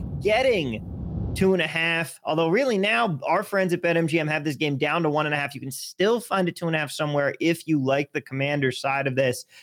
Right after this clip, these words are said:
but the Titans on the road here laying one and a half points right now. What are you thinking in this one, Matt?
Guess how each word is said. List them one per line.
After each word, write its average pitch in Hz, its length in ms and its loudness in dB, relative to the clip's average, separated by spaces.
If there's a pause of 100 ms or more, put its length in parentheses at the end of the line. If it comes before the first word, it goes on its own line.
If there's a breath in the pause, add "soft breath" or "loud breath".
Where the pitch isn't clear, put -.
(100)
but 147 140 -2
the 156 80 -2
Titans 156 480 -2
on 165 300 0
the 160 100 0
road 156 340 4
here 143 420 2 (180 loud breath)
laying 147 340 2
one 139 200 2
and 139 80 0
a 135 80 2
half 131 320 -4
points 131 280 0
right 120 260 0
now. 117 420 0 (200 soft breath)
What 143 120 2
are 151 40 6
you 143 60 4
thinking 135 280 -2
in 113 80 2
this 110 160 -2
one, 104 140 -8
Matt? 107 180 -2